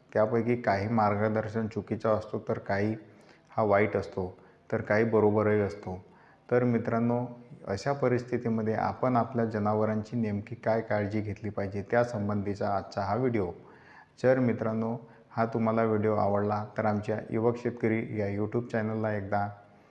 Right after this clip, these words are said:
तुम्ही भेट देऊन चॅनलला सबस्क्राईब करा आणि आपल्या मित्रांना हा व्हिडिओ शेअर करा. तर मित्रांनो, आता व्हिडिओ आपण चालू करूया.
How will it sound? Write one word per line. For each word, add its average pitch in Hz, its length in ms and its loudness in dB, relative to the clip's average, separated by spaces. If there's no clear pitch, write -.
तुम्ही 113 240 -2
भेट 107 380 0
देऊन 104 340 0
चॅनलला 107 360 0
सबस्क्राईब 113 540 -2
करा 101 340 -4
आणि 101 340 -2
आपल्या 113 320 0
मित्रांना 107 480 0
हा 104 160 0
व्हिडिओ 104 420 -2
शेअर 113 300 2
करा. 92 240 -6
तर 120 200 2
मित्रांनो, 110 540 -2
आता 110 240 0
व्हिडिओ 107 360 2
आपण 107 320 0
चालू 104 340 -2
करूया. 95 320 -8